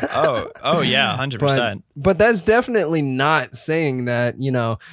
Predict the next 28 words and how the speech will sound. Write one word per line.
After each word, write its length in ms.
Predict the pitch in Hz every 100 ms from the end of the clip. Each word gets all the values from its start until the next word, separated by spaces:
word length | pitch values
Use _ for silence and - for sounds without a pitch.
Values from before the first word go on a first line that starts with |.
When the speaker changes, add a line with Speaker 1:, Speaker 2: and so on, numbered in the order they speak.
| 131
Speaker 2:
when 180 | 131 143
I, 220 | 175 208
when 200 | 139 143
I 120 | 156
think 160 | 196 175
of 120 | 131
first 300 | - 156 -
A 100 | 147
C 340 | 127 143 143 131
and 200 | 123 117
camera 380 | 127 127 143
stuff, 420 | 143 - 151 151 -
as 180 | 135 123
much 280 | 165 226 -
as 100 | 131
I 140 | 131
love 280 | 131 120 113
technical 480 | - 131 131 120 107
aspects, 580 | 110 117 - 117 - 131
much 300 | 156 156 131
like 240 | 117 - - _
what 220 | 123 117
you 80 | 131
were 120 | 123
saying 240 | 135 127
about 220 | 117 120 98
the 80 |
camera, 580 | 113 127 120 120 123 117